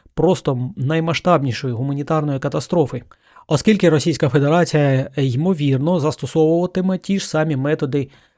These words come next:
репресій, депортації та примусової асиміляції, які вони вже, до речі, використовують на окупованих територіях України. Тобто, як завжди, вони щось захопили, не можуть просунутися далі, тому кажуть:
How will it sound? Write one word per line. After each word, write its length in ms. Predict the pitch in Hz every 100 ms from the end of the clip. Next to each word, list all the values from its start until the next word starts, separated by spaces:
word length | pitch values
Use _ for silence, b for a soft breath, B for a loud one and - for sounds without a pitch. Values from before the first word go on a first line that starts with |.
| -
репресій, 800 | 160 180 147 160 147 - 127 120 _
депортації 840 | 135 120 165 147 - 147 143 - 113
та 120 | 143
примусової 680 | 156 135 135 170 170 143 -
асиміляції, 720 | 147 135 156 156 156 135 135 120
які 200 | - 196
вони 240 | 139 160
вже, 200 | 131 139
до 100 | 139
речі, 300 | 131 - 127 B B B 156
використовують 720 | 165 165 131 165 165 143 127
на 200 | 143 165
окупованих 560 | 160 123 143 143 127 -
територіях 600 | 127 117 143 135 123 - _ _ _ _ -
України. 520 | 131 139 143 123 107 _ _ _ b b b b b -
Тобто, 400 | 175 - 143 113 -
як 280 | 143 208 175
завжди, 560 | 175 151 143 131 107 -
вони 260 | 143 170 196
щось 280 | - 165 135
захопили, 720 | 143 147 131 196 208 170 135 -
не 200 | 143 156
можуть 360 | 180 151 135
просунутися 640 | - 131 156 135 - 147 135
далі, 380 | 127 175 165 135
тому 240 | 127 123
кажуть: 440 | 160 160 135 139